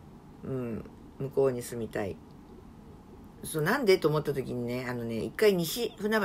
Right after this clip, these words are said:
橋の駅でね、私が夜勤で働いてる時に、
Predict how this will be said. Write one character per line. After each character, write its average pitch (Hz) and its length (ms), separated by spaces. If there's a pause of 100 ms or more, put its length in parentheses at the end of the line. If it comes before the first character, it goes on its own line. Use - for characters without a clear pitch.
(140)
橋 127 80
の 113 140
駅 113 200
で 104 100
ね、 110 140
私 151 280
が 160 240 (440)
夜 214 160
勤 190 240
で 127 60
働 123 340
い 113 40
て 127 100
る 123 80
時 117 200
に、 107 320